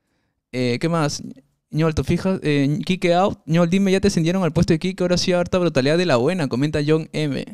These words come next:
No, no, Quique está trabajando, termina y ya va a estar acá. Eh, ¿qué más? Ñol, ¿puedo trabajar con ustedes? Fedcup, escriba al Instagram, escriba al Instagram de la página. Para que nos puedas apoyar.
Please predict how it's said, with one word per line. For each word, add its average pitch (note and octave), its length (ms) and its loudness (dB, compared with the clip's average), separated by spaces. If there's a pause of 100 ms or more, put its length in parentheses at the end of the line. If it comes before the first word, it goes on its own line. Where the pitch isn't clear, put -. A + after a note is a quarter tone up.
No, F3 160 2
no, F#3 120 -2
Quique G#3 180 -4
está G#3+ 160 -2
trabajando, D3+ 540 0
termina E3+ 480 -2
y C#3 40 2
ya C3 120 2
va C3 500 -4 (460)
a - 20 -6
estar - 160 -6
acá. B2+ 220 -8 (1400)
Eh, C3+ 460 -2
¿qué D#3 60 -6
más? D#3 280 -4
Ñol, D#3+ 180 0
¿puedo F#3+ 180 0
trabajar E3 200 0
con F3+ 140 -2
ustedes? E3 440 -2
Fedcup, G3 520 0
escriba A3 300 2
al G#3 80 0
Instagram, G#3 420 -2 (500)
escriba F#3 280 0
al F#3+ 60 -2
Instagram F#3+ 300 0
de C#3+ 60 2
la B2+ 100 2
página. C#3 500 -2 (2250)
Para B2 180 -4
que C3 200 0
nos C3 140 -4
puedas D#3+ 180 0
apoyar. C3+ 400 -2